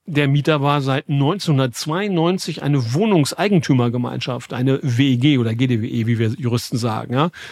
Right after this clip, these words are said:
Also eine juristische Person. Und die Wohnungseigentümergemeinschaft hat die Zustimmung zur Mieterhöhung schlicht verweigert.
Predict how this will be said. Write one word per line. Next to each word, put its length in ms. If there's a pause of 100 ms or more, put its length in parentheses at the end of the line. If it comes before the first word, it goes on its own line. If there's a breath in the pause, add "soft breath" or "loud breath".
(220 loud breath)
Also 400 (220)
eine 160
juristische 460
Person. 440 (560 loud breath)
Und 400
die 80
Wohnungseigentümergemeinschaft 1160
hat 100
die 120
Zustimmung 580
zur 160
Mieterhöhung 560
schlicht 420
verweigert. 600